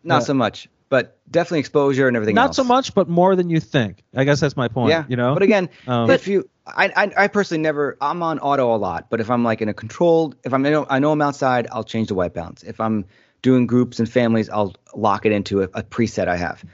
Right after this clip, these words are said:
Speaker 1: So it's just constantly maintained that color, and I can batch everything. But I'm, unless I'm just setting somewhere and something happens, I start shooting and I see that it's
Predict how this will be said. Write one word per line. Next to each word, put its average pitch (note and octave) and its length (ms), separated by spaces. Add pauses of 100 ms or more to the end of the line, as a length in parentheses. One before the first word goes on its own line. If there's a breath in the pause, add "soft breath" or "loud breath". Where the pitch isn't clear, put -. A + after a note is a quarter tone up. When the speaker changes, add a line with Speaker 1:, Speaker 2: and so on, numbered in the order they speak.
(200 loud breath)
Speaker 1:
So A2 200
it's G2+ 100
just - 320
constantly A2 640
maintained G2 760
that F2+ 460
color, E3+ 320
and A2+ 160
I G#2+ 60
can F#2+ 180
batch G2 300
everything. F#2+ 360 (520 soft breath)
But B2+ 320 (380)
I'm, F3+ 240 (180)
unless F3 300
I'm D3+ 120
just B2+ 220 (640)
setting D#3 400
somewhere C#3 260
and A#2 60
something C3+ 180
happens, B2+ 240
I A2+ 80
start A#2 220
shooting B2 420
and A2 100
I A2 60
see B2 340
that A2 260
it's - 140